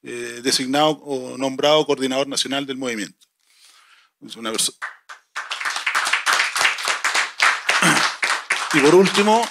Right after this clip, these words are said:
y no, pero no menos importante, tengo el honor de presentar a mi colega, eh, de universidad, a Marcela Vera, directora del Instituto de Gobiernos Locales de la Universidad Abierta Recoleta y docente de la Facultad de Administración y Economía de la usach. Ella es economista, igual que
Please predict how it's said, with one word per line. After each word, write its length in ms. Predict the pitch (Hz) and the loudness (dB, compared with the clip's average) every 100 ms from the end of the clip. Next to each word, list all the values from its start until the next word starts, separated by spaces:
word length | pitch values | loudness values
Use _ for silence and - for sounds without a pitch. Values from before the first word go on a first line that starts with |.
| - | 0
y 80 | 139 | 2
no, 180 | 151 139 | 2 2
pero 160 | 139 | 2
no 140 | 139 160 | 4 4
menos 200 | 165 160 | 6 4
importante, 680 | 151 - 170 175 185 180 175 | 2 2 2 2 2 2 2
tengo 680 | - 143 147 147 143 139 | -4 -2 2 4 4 4
el 80 | 135 | 4
honor 180 | 135 147 | 2 2
de 80 | 151 | 0
presentar 380 | 135 120 147 147 | 0 0 2 4
a 20 | |
mi 100 | 139 | 4
colega, 720 | 131 143 160 165 160 170 165 - | 4 4 4 2 2 -4 -8 -8
eh, 560 | 139 135 135 131 135 - _ _ - | -4 -2 -2 -4 -6 -12 _ _ -12
de 180 | 127 120 | -6 -4
universidad, 840 | 120 113 - 127 143 170 185 - _ - | -2 -2 2 4 4 4 0 -6 _ -10
a 180 | 127 123 | -8 -6
Marcela 380 | 120 - 139 139 | -4 -2 2 4
Vera, 320 | 147 165 190 | 6 4 2
directora 460 | 170 139 123 - 151 | 2 2 2 2 2
del 120 | 147 | 0
Instituto 360 | 135 131 147 151 | -2 -6 -2 0
de 80 | |
Gobiernos 320 | 139 143 143 131 | 2 2 2 0
Locales 380 | 127 147 165 | 2 2 2
de 80 | 160 | 2
la 60 | 156 | 0
Universidad 340 | 147 - 151 | -2 -4 -2
Abierta 240 | 151 - 147 | -2 -2 -2
Recoleta 540 | 135 135 156 180 208 _ _ - - | 0 2 0 -2 -10 _ _ -20 -4
y 60 | |
docente 360 | 131 127 156 151 | 0 2 2 2
de 80 | 147 | 0
la 60 | |
Facultad 520 | 131 131 120 151 151 151 | 2 -2 0 2 4 4
de 500 | 147 143 143 143 - 123 | 2 2 2 0 -4 -8
Administración 420 | 127 - 113 147 | -6 -2 0 0
y 20 | |
Economía 340 | 139 135 139 143 | 0 0 0 0
de 60 | |
la 60 | 127 | 0
usach. 380 | 120 - - - _ - - | 0 -2 -4 -12 _ -20 -10
Ella 240 | 147 143 147 | 0 4 4
es 60 | |
economista, 520 | 135 131 135 165 - | 4 4 4 2 0
igual 300 | 151 135 143 | 0 0 0
que 560 | - 147 147 143 143 | -2 -4 -2 -2 -4